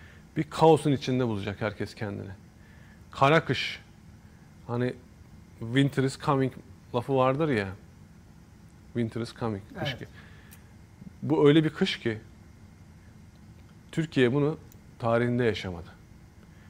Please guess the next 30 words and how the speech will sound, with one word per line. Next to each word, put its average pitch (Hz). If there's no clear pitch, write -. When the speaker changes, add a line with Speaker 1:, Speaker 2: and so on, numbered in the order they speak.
Speaker 1:
Çok 165
ağır 139
bir 127
ekonomik 123
bunalım 117
bekliyor 101
Türkiye'yi. 98
İşte 123
buradaki 139
şeyde, 123
ekonominin 123
soğumaya 120
başlaması -
şeyde, 107
bak 117
artık 131
nereden 127
geliyor? 117
İş -
Bankası 120
Genel 117
Müdürü 107
Speaker 2:
İşte 110
Türkiye'nin 101
Speaker 1:
söylüyor 90
Speaker 2:
en 98
Speaker 1:
bunu. -
Speaker 2:
büyük 175
bankaların 165
başındaki 160